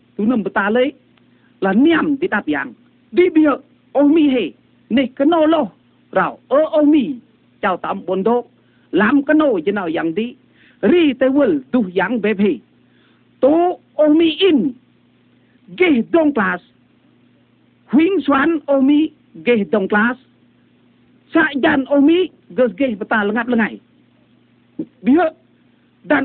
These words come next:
អូមី តាមទូដោ គិតគិច្រាញ់ក្លុយសាំងឡាយ មករីវិល ឌុះ យ៉ាងវេភេ ដែលយ៉ាងតាមទ្រូ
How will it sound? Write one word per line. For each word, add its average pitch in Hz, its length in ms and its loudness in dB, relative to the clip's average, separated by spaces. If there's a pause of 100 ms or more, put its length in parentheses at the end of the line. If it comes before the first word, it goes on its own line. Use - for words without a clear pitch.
អូ - 20 2 (140)
មី - 20 2 (760)
តា - 80 -2
ម - 80 -6
ទូ - 20 0 (180)
ដោ - 20 4 (1040)
គិ - 100 0
ត - 20 -10 (100)
គិ - 20 -2 (120)
ច្ - 60 -4
រា - 80 0
ញ់ - 20 -4 (180)
ក្ - 100 -4
លុ - 20 -4 (100)
យ - 20 -6 (260)
សាំ - 20 -6 (100)
ង 190 40 -6 (100)
ឡា - 20 -2 (120)
យ - 20 -10 (540)
ម - 60 -2
ក - 80 2
រី - 20 4 (220)
វិ - 20 2 (100)
ល - 20 -2 (400)
ឌុះ - 20 6 (540)
យ៉ា - 100 -2
ង 185 40 -10 (100)
វេ - 20 0 (160)
ភេ - 20 -4 (480)
ដែ 151 80 -6
ល - 80 -8
យ៉ា - 100 -4
ង - 20 -8 (100)
តា - 80 -4
ម - 80 -6
ទ្ - 40 -8
រូ - 20 -6